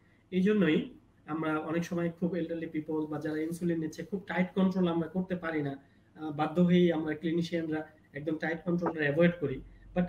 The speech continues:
আমাদের হৃদরোগীদের ক্ষেত্রে দেখা গেছে যে আমরা যদি long টার্মে, আহ,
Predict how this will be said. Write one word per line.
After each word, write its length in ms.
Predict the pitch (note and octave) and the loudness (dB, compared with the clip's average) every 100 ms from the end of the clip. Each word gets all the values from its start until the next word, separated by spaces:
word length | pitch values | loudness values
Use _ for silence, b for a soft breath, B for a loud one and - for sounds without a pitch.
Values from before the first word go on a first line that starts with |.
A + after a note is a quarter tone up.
| - - - - | -4 -20 -20 -2
আমাদের 420 | F#3 G#3+ G#3+ A3 | 2 4 6 4
হৃদরোগীদের 720 | F#3 G#3 G3 A3+ A3 G3 G#3+ | 6 2 2 0 2 4 2
ক্ষেত্রে 260 | G#3+ G#3+ G#3 | 2 -2 0
দেখা 280 | E3+ E3+ F3+ | 2 2 0
গেছে 260 | E3 E3 | 0 -4
যে 280 | D#3+ D#3 D#3 G3+ - | -2 0 0 -2 -6
আমরা 280 | D#3 E3 | -8 -6
যদি 300 | E3+ E3+ E3+ | -6 -4 -2
long 360 | E3 D3 E3+ F#3 | 0 2 4 6
টার্মে, 500 | G3 F#3+ F#3+ F#3+ F#3+ - - - - _ | 4 4 4 4 0 -8 -20 -20 -20 _
আহ, 80 | - | -12